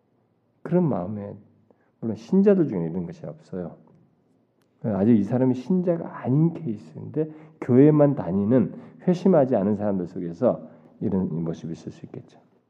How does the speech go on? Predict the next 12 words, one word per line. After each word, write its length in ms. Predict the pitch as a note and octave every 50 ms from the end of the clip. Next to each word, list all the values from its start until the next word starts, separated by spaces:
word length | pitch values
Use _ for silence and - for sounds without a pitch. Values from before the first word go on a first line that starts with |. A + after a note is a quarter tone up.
| _ _ _ _ _ _ _ _ _ _ _ _ _ _ _ _ _ _ _ _ _ _
그다음 200 | _ - G2 F#2 F2+
마지막에는 840 | F2+ E2 G2 G2+ G2+ F#2+ F#2 F#2+ A2+ D#3 G3 - - - - - - - - _ _ _ _ _ _ _ _ _ _ _ _ _ _ _ _ _ _ _ _ _ _ _ _ _ _ _
잘 360 | - - E2+ D#2+ E2 E2+ E2 -
반응하고 840 | - E2 E2 F2 F2 F2 E2+ D#2 F2 E2+ E2 G#2 B2+ E3 E3+ -
잘 240 | - - F#2 E2+ D#2
준비된 460 | - - F2+ E2+ D#2+ D#2+ - E2+ D#2+
마음. 320 | D#2 D2+ D2 D2 D2 D2 E2 - - - _ _ - _ _ _ _ _ _ _ _ _ _ _ _ _ _
그게 180 | - - G#1 - G1+ G1+ F2+ - -
이제 240 | - - - G1+ - - _ _ _ _ _ _ _ _ _ _ _ _ _ _ _
좋은 520 | - - - - F2 F2 E2+ E2 D#2+ D#2 -
땅에 300 | - - E2+ E2 D#2+ D#2
해당되겠죠. 840 | E2 - E2 D#2 D#2 D2+ - D#2+ D2+ C#2+ - - - - -